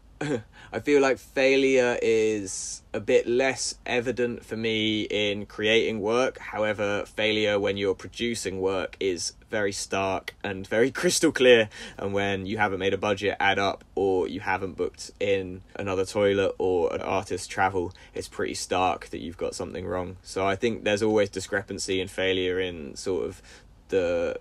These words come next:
purely making creative side of things, but the side of things of making that be able to happen.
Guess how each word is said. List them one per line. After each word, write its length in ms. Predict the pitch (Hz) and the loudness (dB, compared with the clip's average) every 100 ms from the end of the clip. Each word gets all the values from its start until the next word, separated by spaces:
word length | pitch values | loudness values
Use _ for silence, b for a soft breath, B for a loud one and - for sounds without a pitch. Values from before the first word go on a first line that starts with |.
| - | -12
purely 460 | - 113 107 98 90 | -4 2 2 0 -4
making 560 | 95 98 104 92 98 95 | -6 0 0 0 -8 -4
creative 500 | 95 98 95 98 - | 0 2 2 -2 -4
side 300 | 98 98 95 | 0 2 0
of 80 | |
things, 360 | - 107 120 120 | 0 -2 -2 -4
but 200 | - - | -4 0
the 320 | 98 98 95 | 0 0 -2
side 280 | 92 101 101 | -2 0 0
of 80 | 98 | -2
things 240 | 101 98 | -4 -6
of 120 | 95 | -8
making 420 | 101 101 98 98 101 | -4 -4 -2 -4 0
that 240 | 104 - - - | 0 0 -8 -8
be 100 | 101 | -2
able 220 | 95 98 101 | 0 0 -2
to 120 | 101 | -4
happen. 500 | 113 110 117 117 | 0 0 0 -2